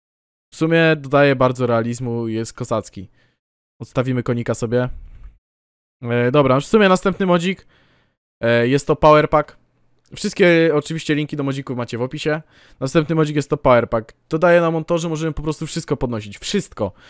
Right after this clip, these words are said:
To, czego nie mogliśmy podnieść, możemy od teraz podnieść. Na przykład podchodzimy sobie do takiego John Deere'a. Mówię, "A, John Deere, idź sobie", nie? Albo coś takiego. Na przykład John Deere. Na przykład nie, albo ta przyczepa, nie? Ta przyczepa też może iść.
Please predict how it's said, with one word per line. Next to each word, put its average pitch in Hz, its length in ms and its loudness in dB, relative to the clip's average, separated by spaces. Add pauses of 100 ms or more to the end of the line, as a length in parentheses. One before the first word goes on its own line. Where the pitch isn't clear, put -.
(220)
To, 196 140 4
czego 196 220 4
nie 208 120 0
mogliśmy 202 320 0
podnieść, 214 540 4
możemy 156 360 2
od 143 160 0
teraz 139 220 2
podnieść. 101 420 -6
Na 147 100 -4
przykład 165 220 2
podchodzimy 170 400 0
sobie 160 180 -6
do 139 40 -2
takiego 151 280 2
John 147 100 -2
Deere'a. 147 340 4 (580)
Mówię, 127 300 6
"A, 180 280 10
John 156 140 8
Deere, 135 160 6
idź 127 120 0
sobie", 104 240 0
nie? 123 140 4
Albo 123 140 4
coś - 100 -8
takiego. 107 260 0 (400)
Na - 240 -20
przykład 127 300 0
John 160 180 6
Deere. 147 300 4 (600)
Na 131 80 -4
przykład 151 240 0
nie, 123 160 2
albo 151 140 6
ta 170 100 6
przyczepa, 123 400 2
nie? 135 140 -2
Ta 151 140 -6
przyczepa 147 340 -2
też 110 160 -2
może 104 240 -6
iść. - 220 -12